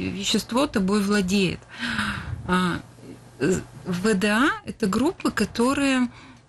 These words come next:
уже, к ним надо приходить впоследствии, да, если мы говорим о дисфункциональности, э, набрав уже трезвости.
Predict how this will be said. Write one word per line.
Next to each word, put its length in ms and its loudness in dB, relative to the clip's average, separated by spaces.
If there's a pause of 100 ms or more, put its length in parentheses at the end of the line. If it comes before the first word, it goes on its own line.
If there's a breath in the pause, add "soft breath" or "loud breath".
(160)
уже, 720 0 (640)
к 80 -4
ним 240 6
надо 260 0
приходить 520 -2
впоследствии, 1120 -2 (100)
да, 160 0
если 440 -6 (180)
мы 140 -2
говорим 540 -4
о 400 -6
дисфункциональности, 1300 0 (600 loud breath)
э, 240 4
набрав 640 2
уже 220 2
трезвости. 880 -2